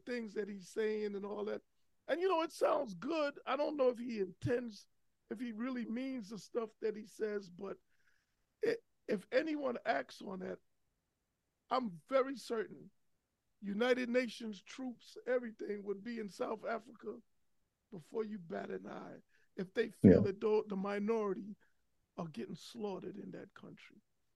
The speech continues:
Speaker 1: You know,
Speaker 2: Right.
Speaker 1: so that's
Speaker 2: It's definitely not
Speaker 1: something
Speaker 2: the way to go. Yeah.
Speaker 1: Yeah, it's
Speaker 2: Not the way to
Speaker 1: definitely not
Speaker 2: go.
Speaker 1: the way
Speaker 2: I
Speaker 1: to
Speaker 2: fully,
Speaker 1: go.
Speaker 2: fully agree. Definitely not the way to go. I fully agree.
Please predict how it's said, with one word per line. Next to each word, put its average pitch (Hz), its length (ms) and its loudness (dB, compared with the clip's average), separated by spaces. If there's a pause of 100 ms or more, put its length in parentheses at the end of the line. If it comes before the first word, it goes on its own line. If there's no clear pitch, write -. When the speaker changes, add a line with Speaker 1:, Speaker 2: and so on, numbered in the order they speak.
(160)
Speaker 1:
You 202 80 -6
know, 143 200 -2
Speaker 2:
Right. 90 120 12
Speaker 1:
so - 40 6
that's - 100 6
Speaker 2:
It's - 100 12
definitely 135 240 12
not 117 100 12
Speaker 1:
something 117 80 12
Speaker 2:
the 117 80 12
way 107 80 12
to 98 120 12
go. 87 320 10
Yeah. 90 80 4 (280)
Speaker 1:
Yeah, 277 300 12
it's 214 100 12
Speaker 2:
Not 117 180 12
the - 60 12
way 117 120 12
to 113 100 12
Speaker 1:
definitely 113 160 12
not 127 40 12
Speaker 2:
go. 120 60 6
Speaker 1:
the - 60 -2
way 110 120 8
Speaker 2:
I 104 40 12
Speaker 1:
to - 60 2
Speaker 2:
fully, 107 280 12
Speaker 1:
go. 101 140 10
Speaker 2:
fully 120 220 12
agree. 98 220 12 (240)
Definitely 117 260 12
not 98 180 12
the 98 60 12
way 95 100 12
to 90 80 12
go. 90 60 12
I - 20 8
fully 117 280 12
agree. 113 300 12